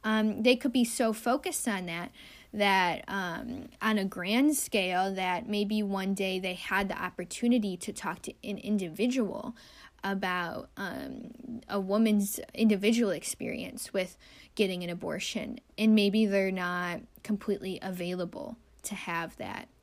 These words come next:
individual connection or that individual conversation or, um, provide that individual empathy because they're so focused on the problem as a universal problem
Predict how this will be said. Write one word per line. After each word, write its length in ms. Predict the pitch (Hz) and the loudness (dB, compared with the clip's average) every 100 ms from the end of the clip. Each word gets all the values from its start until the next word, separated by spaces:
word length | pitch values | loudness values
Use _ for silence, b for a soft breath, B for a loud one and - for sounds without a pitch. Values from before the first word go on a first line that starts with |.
| _ | _
individual 720 | 202 196 175 175 175 - 170 | 0 0 0 -6 -8 -8 -8
connection 580 | - 196 170 170 - - | -8 -10 -10 -10 -10 -10
or 100 | - | -10
that 180 | 196 - | -10 -8
individual 600 | 202 196 180 175 - 156 | -4 -2 -2 -6 -8 -10
conversation 1000 | - - 170 170 160 - 175 - - 196 B B B B - | -10 -10 -8 -10 -8 -6 -6 -8 -10 -12 B B B B -6
or, 520 | 190 185 175 175 180 | -2 -2 -2 -4 -6
um, 520 | - 180 165 214 247 - - | -6 -8 -6 -8 -10 -12 -12
provide 460 | - 208 180 190 190 | -6 0 2 2 0
that 160 | 165 - | -4 -4
individual 640 | 196 196 185 175 - 160 | -2 0 -2 -6 -8 -8
empathy 640 | - 185 180 175 - - 214 B B - | -8 -8 -8 -10 -10 -10 -12 B B -4
because 300 | 214 214 196 | -2 0 0
they're 140 | 202 | -2
so 400 | 180 - - 190 | -2 -2 0 0
focused 560 | 175 - 175 175 170 - - | -2 -4 -4 -4 -6 -6 -8
on 180 | 185 | -8
the 60 | 175 | -8
problem 720 | 175 170 156 165 175 170 156 196 B B B _ - | -8 -6 -6 -6 -8 -8 -10 -12 B B B _ -12
as 360 | 170 175 180 - | -8 -6 -6 -4
a 60 | 202 | -4
universal 840 | 185 202 190 175 180 185 - - | 0 2 2 -2 -4 -4 -6 -8
problem 600 | - - - 220 - | -10 -10 -8 -10 -12